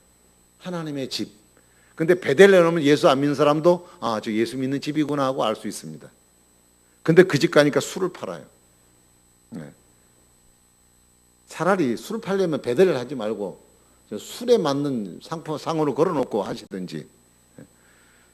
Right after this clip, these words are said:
또 상점에 들어가니까 점포집 주인이 "아, 나는 시-, 하나님 믿는 사람이라는 표시가 있어요." 교회에서 준 액자를 걸어놓든지 혹은 성화를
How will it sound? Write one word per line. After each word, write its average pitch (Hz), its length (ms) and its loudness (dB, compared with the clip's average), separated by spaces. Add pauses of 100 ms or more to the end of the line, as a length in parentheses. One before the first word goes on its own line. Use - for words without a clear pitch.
(600)
또 165 100 0
상점에 220 440 8
들어가니까 147 600 6
점포집 156 500 -4
주인이 151 580 -2
"아, 107 280 -2
나는 147 240 0
시-, - 260 -8 (360)
하나님 185 380 -2
믿는 151 180 -2
사람이라는 156 640 0 (260)
표시가 202 400 -2
있어요." 104 320 -6 (600)
교회에서 151 340 8
준 135 200 -4
액자를 117 440 0
걸어놓든지 101 540 -4
혹은 160 340 -4 (220)
성화를 156 600 -2